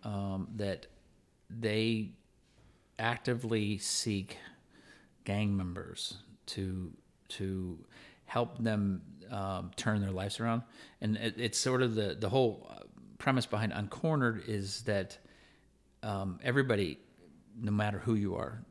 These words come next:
there's, there's times in your life where you feel you're cornered. Like, i-, your, your life is not going the direction you want it to go in, and you may, you have to make a conscious decision if I'm gonna go left or right, and do I wanna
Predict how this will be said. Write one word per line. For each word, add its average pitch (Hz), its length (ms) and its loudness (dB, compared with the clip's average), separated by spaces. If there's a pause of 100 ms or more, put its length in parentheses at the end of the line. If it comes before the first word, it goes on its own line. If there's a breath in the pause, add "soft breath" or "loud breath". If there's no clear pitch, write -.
(220)
there's, 95 400 -2
there's 104 240 -2
times 120 360 2
in 120 60 0
your 110 140 2
life 101 460 2
where 98 160 0
you 95 220 0
feel 98 240 0
you're 90 160 -2
cornered. - 540 -6 (500 loud breath)
Like, 92 300 -4 (140)
i-, - 100 -10 (120)
your, 95 500 -2
your 101 160 -2
life 101 280 2
is 101 100 0
not 104 200 0
going 104 220 2
the 98 80 0
direction 98 480 0
you 95 100 2
want 101 220 2
it 107 120 -4
to 107 60 -6
go 110 260 4
in, 113 240 4
and 98 380 -2 (360 loud breath)
you 98 240 0
may, 101 260 4
you 104 220 0
have 107 160 -2
to 104 80 0
make 101 200 2
a 95 60 -6
conscious 107 500 0
decision 110 720 2
if 98 140 -4
I'm 104 140 0
gonna 104 160 0
go 98 200 0
left 107 520 -2 (100)
or 98 160 0
right, 95 520 2 (460 loud breath)
and 101 300 -2 (260)
do 98 160 -4
I 95 120 0
wanna 95 380 0